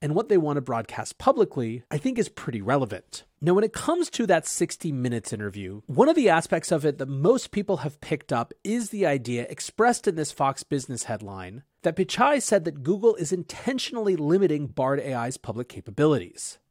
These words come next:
The context for that part of the conversation came when Pichai said, "It would be possible with A I to create, you know, a video easily,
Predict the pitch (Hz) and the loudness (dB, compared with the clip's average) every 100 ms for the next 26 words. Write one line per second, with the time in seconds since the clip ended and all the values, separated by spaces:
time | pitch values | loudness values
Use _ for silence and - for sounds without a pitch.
0 | _ 170 - - 254 220 - 147 151 - | _ -10 -2 0 0 -2 -2 -4 -4 0
1 | 156 143 147 143 123 123 117 107 - 107 | 0 0 -4 -6 -6 -4 -4 -4 -6 -10
2 | 120 - 196 185 175 160 - 156 147 139 | -12 0 2 2 0 -2 0 2 2 0
3 | 139 127 127 131 - 170 190 196 - 262 | 0 0 -2 -8 -4 -2 -2 -6 2 4
4 | 262 247 240 196 170 139 131 139 143 - | 4 0 2 2 2 2 2 0 -4 -6
5 | 151 127 127 127 226 196 123 143 139 233 | -2 0 0 -2 -2 0 0 0 0 4
6 | 165 143 - 240 208 113 90 | 4 2 2 0 2 -2 -6